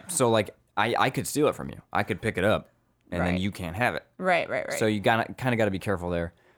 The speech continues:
Speaker 1: Uh, I made the mistake a lot of times of picking things up without reading it,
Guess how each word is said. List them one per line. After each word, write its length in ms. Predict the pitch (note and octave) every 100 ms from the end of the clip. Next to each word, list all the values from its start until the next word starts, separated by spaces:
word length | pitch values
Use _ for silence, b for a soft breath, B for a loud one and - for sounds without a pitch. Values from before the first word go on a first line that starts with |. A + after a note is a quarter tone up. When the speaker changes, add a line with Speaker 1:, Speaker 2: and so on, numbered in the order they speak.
| b
Speaker 1:
Uh, 260 | - G2 G2
I 180 | A2 D3+
made 220 | F#3+ F#3
the 60 | C#3
mistake 400 | A#2+ - B2 F2+ F2
a 40 |
lot 240 | F2+ C3
of 60 | C3+
times 380 | G#2+ G2 F#2 F#2+
of 240 | F#2+ F2+
picking 240 | - A2+ G#2+
things 220 | G#2+ G2
up 100 | F2
without 220 | F#2+ F#2
reading 300 | F2+ C#3+ C3
it, 180 | G2 -